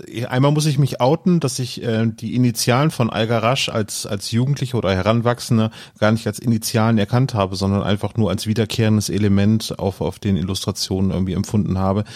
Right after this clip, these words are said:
dass da ein, eine Buchstabenkombination hintersteht. Das habe ich erst viel, viel später verstanden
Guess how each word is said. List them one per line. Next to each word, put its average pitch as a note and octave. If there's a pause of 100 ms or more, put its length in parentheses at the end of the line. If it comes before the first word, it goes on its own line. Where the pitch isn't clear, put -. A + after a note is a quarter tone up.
(260)
dass -
da F#2
ein, F#2+
eine F2+
Buchstabenkombination G2
hintersteht. G2+ (540)
Das -
habe A2+
ich -
erst -
viel, E3+
viel C#3+
später C3+
verstanden F2